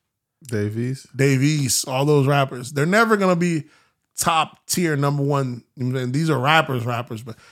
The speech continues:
Speaker 2: they got a little nice
Speaker 1: They got
Speaker 2: little
Speaker 1: a
Speaker 2: cult-like
Speaker 1: cult,
Speaker 2: following.
Speaker 1: yeah, they got a cult following.
Speaker 2: A little small cult.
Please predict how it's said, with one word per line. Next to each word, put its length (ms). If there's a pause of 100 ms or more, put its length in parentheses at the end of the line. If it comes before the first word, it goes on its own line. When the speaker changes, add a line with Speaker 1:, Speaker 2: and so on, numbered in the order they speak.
(180)
Speaker 2:
they 160
got 220
a 60
little 220
nice 240
Speaker 1:
They 60
got 60
Speaker 2:
little 100
Speaker 1:
a 40
Speaker 2:
cult-like 340
Speaker 1:
cult, 100
Speaker 2:
following. 420
Speaker 1:
yeah, 60
they 140
got 120
a 60
cult 260
following. 380
Speaker 2:
A 20
little 220
small 300
cult. 440